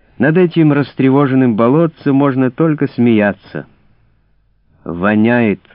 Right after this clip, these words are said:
хмурится Гейне. Но раздражение его проходит. У госпожи Маркс особое умение врачевать раны и усмирять взбунтовавшееся самолюбие.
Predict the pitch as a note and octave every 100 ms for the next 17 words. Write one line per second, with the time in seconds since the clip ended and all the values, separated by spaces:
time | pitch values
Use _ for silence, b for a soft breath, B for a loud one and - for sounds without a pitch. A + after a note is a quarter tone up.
0 | _ - F#2 F#2 F2 E2 E2+ F2+ E2+ C#2+
1 | - _ _ b b b b - C3+ E3+
2 | D3+ E3+ E3 F3 D#3+ C#3+ C3 C#3+ A#2+ A2+
3 | - F#2+ F2+ F2 _ _ _ _ _ F#2
4 | G2 - G#2 G2 F#2 F#2+ C3 B2 - -
5 | _ - F#2 - - E3 C3+ A2+ G2 A#2+
6 | A2 G#2+ F#2+ G2+ - F2+ E2 F2+ G2+ C3
7 | A2+ G#2 B B B G#2 G#2 - F#2+ F#2
8 | A2 G#2 _ F2 E2+ G2+ F#2 F2+ F#2 F2
9 | F2+ E2+ - E2+ F2 E2 D#2 D2 C2 C2